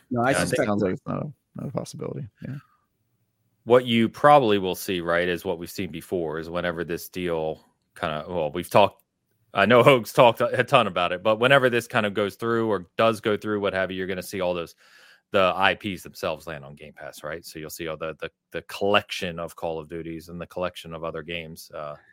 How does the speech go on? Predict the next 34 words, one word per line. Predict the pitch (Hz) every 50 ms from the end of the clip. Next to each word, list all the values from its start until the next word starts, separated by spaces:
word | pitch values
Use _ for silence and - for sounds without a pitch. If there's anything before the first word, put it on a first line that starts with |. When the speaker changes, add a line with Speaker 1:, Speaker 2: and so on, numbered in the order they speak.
| _ _ _ -
Speaker 1:
It | - -
Speaker 2:
They're | 240 233
Speaker 1:
wouldn't | 233 247 262 277 302
Speaker 2:
probably | 302
Speaker 1:
surprise | - 262 - - 208 190 190 190 202 196 190
me | 196 214 233 240 208
if | 160 - -
one | 160 165 165 165
of | 156
the | 165
things | 160 - 170 160 156 156 147 131
that | 143 139 139
they | - 139 139
were | 135 139 135 123
figuring | - - 143 135 139 139
out, | 135 131 -
'cause | - 139 117
they'll | 123 131 123 117
have | 120 135 123 113
so | - - - - 156 147 151
much | 143 143 139 135 - -
stuff | - - - 127 120 - -
from | - 123
Activision, | 123 120 113 117 - 120 113 117 113 110 104 - 117 113 117 - -
is | 127 131 123 120 117 117 117 117 113 110 113 113 113 113 110 - _ -
probably | - - - - 120 110 117 120 123 117 123 131 131
a | 123
rotating | 117 113 117 123 120 127 127 - 139 143 143 143 147 147 156
slate | 151 - - 139 143 151 180 - - - - _ -
on | 214 220 220
Game | 208 220 220 226 233
Pass. | 233 226 254 - - 254 - - - - - - _ _ _ _ _ _ _ _ _ _
Speaker 2:
Could | - 156 147
be. | 127 131